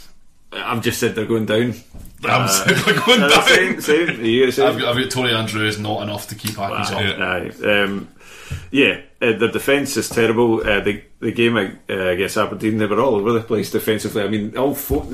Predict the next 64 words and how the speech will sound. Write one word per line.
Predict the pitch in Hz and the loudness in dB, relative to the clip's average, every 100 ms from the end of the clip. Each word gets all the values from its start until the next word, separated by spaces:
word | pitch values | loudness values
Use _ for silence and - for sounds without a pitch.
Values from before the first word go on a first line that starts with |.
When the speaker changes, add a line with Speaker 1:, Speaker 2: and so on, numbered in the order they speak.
| 135 | -6
Speaker 1:
you | 147 | 0
know, | 123 107 | 0 0
it | 135 156 | 0 0
was | 143 | 0
supposed | - 127 165 | 0 0 0
to | - | 2
be | |
a | 101 | 0
line, | 107 117 139 165 185 | 2 4 4 2 0
sort | - 165 180 | 2 2 4
of, | 160 | 2
roughly | 131 165 160 180 | 2 0 2 2
in | 170 | 2
the | |
back | 131 143 156 | 4 4 2
four, | - 143 175 | 0 4 4
and | 170 | 2
it | 135 | 2
was | 120 - | 0 2
Speaker 3:
<laughs> | |
Like, | - | 2
Speaker 1:
kind | 160 165 | 2 4
of | |
a | 180 | 4
Speaker 3:
vaguely | 190 - - | 2 2 2
the | 143 | 2
Speaker 1:
zigzag. | 190 208 190 | 2 4 6
Speaker 3:
concept | 160 160 - | 6 4 4
of | 165 | 4
Speaker 1:
Yeah, | 151 | 4
Speaker 3:
design | 139 135 | 6 4
Speaker 1:
yeah, | 127 | 4
Speaker 3:
of | 127 | 2
Speaker 1:
yeah, | 135 | 2
it | - | 2
was | 139 120 | 0 -2
Speaker 3:
defence. | - - - - - | -6 -6 -8 -6 2
Speaker 1:
terrible. | 127 185 120 95 | 4 4 2 0
Uh, | 117 123 | 2 4
they've | 123 | 4
got | 139 | 4
no | 139 165 | 6 4
real | 147 123 | 4 2
leaders | 123 147 147 | 4 4 2
there. | 135 143 | 4 4
That | 131 156 | 4 2
midfield | 151 120 - 127 135 120 - - | 0 -2 0 2 2 -2 -6 -4
is | 113 107 101 - - - _ - - - - | 0 0 0 -6 -8 -12 _ -20 -20 -18 -6
Ty-, | 120 127 143 98 - | 0 0 0 -6 -2
Taiwo's | 107 107 101 | 0 2 0
never | 101 98 | -2 -4
been | 92 92 101 - | -4 -8 -8 -10
Speaker 3:
No. | 98 113 107 | -4 -2 -2
Speaker 1:
good. | - - - | -8 -16 -8
Imre's | 110 117 120 120 107 | 0 2 4 4 2
good | 101 117 107 | 0 0 0
every | 104 110 101 95 | 0 0 0 -4
seven | - - 113 107 | -6 -4 -2 0
or | 104 | 2
eight | 107 107 | 2 2
games, | 113 110 110 110 - | 2 2 2 0 -2
and | 113 | 0
then | 107 101 | 2 2
Andre, | 101 101 92 | 0 -2 -2